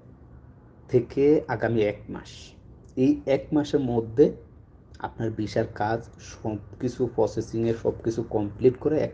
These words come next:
মাসের মধ্যে আপনাকে সৌদিতে আসতে হবে। যদি আপনি এই এক মাসের মধ্যে আসতে ব্যর্থ হন, সেক্ষেত্রে আপনার ভিসাটা বাতিল হয়ে যাবে। দ্বিতীয় যে আপডেটটি দিব, সে আপডেটটা হচ্ছে, আহ, গত পরশু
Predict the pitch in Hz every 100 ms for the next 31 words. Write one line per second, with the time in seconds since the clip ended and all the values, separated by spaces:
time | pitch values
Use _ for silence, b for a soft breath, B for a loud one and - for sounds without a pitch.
0 | 120 120 120 107 104 135 - 113 117 -
1 | 95 101 - 240 - B B - 110 -
2 | 120 107 101 107 135 160 156 160 165 175
3 | B B B - 135 135 131 123 123 120
4 | 117 127 104 - 120 104 101 - - 123
5 | 156 180 - - - - - 139 127 143
6 | - - 120 101 - 104 104 92 - -
7 | 98 90 90 - - - - - - -
8 | B B B B B B B - - -
9 | 117 131 127 170 170 156 135 - - 139
10 | 143 160 226 - - - - - - -
11 | - 120 110 123 - 139 127 - - 143
12 | 147 - - - - - - - - 95
13 | 92 95 110 131 - 143 139